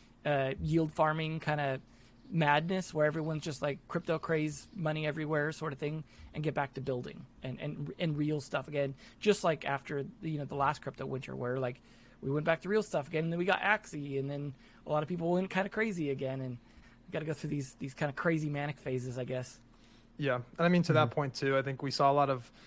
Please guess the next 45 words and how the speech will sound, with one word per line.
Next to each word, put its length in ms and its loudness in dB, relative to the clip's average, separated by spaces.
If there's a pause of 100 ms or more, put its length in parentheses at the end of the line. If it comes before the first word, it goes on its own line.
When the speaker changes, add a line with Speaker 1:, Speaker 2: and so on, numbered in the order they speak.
(220)
Speaker 2:
what, 300 4
what 180 2
I 140 4
call 280 4
capital 440 2
momentum 640 2
over 160 -2
the 80 0
last 340 6
year, 260 2 (220)
um, 380 4
and 200 -2
eventually 760 4 (280)
projects 460 2
do 180 0
have 200 2
to, 360 2
to 160 -2
answer 380 -2
to 160 -2
investors 560 0
and 120 -2
to 80 -6
the 80 -2
private 380 0 (120)
or 180 2
eventually 380 -2
the 80 -4
public 340 -2
market 440 0 (300)
on 120 2
the 60 2
value 300 4
they're 160 2
creating. 480 4
And, 240 0 (340)
you 60 -2
know, 200 2 (260)
a, 80 4
a, 260 4
a, 280 2 (180)
a 80 4
healthy 280 8
markup 540 6
isn't, 340 0